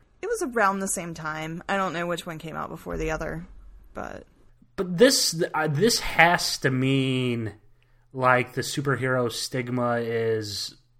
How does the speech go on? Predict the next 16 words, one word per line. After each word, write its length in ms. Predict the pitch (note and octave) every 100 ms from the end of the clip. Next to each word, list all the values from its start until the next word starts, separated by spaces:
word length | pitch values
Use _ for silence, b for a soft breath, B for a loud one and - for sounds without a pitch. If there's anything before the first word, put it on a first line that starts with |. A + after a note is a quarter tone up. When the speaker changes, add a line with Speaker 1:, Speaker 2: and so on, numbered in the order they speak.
| _ _ C#3+
Speaker 2:
n-, 280 | C#3+ C3+ C3
like, 320 | C3+ A#2 G#2+
dissolved, 800 | A#2 G#2 A#2 A#2 G#2 F#2+ F#2 - _ _ _ _ _ _
right? 180 | B2+ A#2+
Obviously, 560 | A2+ A#2 A#2+ A2 B2 A#2
we 220 | A2+ A2
have, 180 | A2 A2
like, 200 | G#2+ -
Cate 240 | A#2+ A#2+
Blanchett 560 | A#2 A2 G#2 - G#2+ A2
and 140 | A2
Brie 180 | A2 A2+
Larson 440 | G#2 A2+ A2+ A#2+
and 140 | G#2 G2+
all 180 | G#2 G2+
that, 440 | G#2+ B2+ G#2+